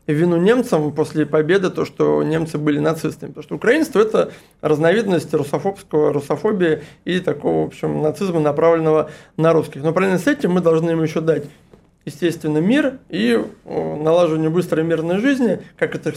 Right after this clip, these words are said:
произошло в Мариуполе, где уже много домов отстроили, м, давать им, э, э, хорошее качество жизни и параллельно, соответственно, в-, ещё обрабатывать их идеологически. То есть, э, одно без другого идти не может. То есть мы не можем,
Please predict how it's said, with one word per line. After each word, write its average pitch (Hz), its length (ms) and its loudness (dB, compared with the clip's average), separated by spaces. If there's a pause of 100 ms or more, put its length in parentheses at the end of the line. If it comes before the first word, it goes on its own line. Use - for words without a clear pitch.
(180)
произошло 165 420 2
в 151 60 2
Мариуполе, 156 480 2
где 143 100 -2
уже 147 160 0
много 151 240 0
домов 147 380 0 (240)
отстроили, 151 640 0 (360)
м, 147 500 -2
давать 175 360 4
им, 156 320 0
э, 143 640 2 (760)
э, 156 300 0 (500)
хорошее 165 380 2
качество 170 460 0
жизни 220 500 0 (160)
и 160 80 -4
параллельно, 180 600 2
соответственно, 180 520 -2
в-, 156 280 -2
ещё 151 420 0
обрабатывать 165 540 2
их 147 100 -6
идеологически. 160 640 0
То 180 200 0
есть, 170 180 0 (260)
э, 170 340 0
одно 185 220 2
без 208 140 0
другого 196 420 2
идти 190 160 -4
не 208 100 2
может. 151 360 0
То 139 80 -6
есть 143 100 -10
мы 165 160 0
не 170 100 0
можем, 170 420 0